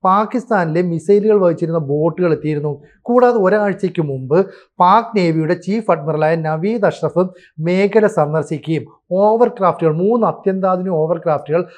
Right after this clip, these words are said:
അവിടുത്തെ പാക് മറൈന് സമ്മാനിക്കുകയും ചെയ്തു. എന്ന് പറഞ്ഞാൽ അവരുടെ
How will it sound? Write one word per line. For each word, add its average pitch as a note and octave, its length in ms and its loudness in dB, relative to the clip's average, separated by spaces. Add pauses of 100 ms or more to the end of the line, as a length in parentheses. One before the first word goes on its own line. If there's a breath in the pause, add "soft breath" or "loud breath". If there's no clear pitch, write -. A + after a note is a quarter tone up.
(140 loud breath)
അവിടുത്തെ F#3 460 0 (120)
പാക് F3+ 360 -2
മറൈന് E3 400 -2
സമ്മാനിക്കുകയും D#3+ 640 -2
ചെയ്തു. D#3 360 -4 (240 soft breath)
എന്ന് B3 140 0
പറഞ്ഞാൽ G#3+ 200 2
അവരുടെ F#3 560 0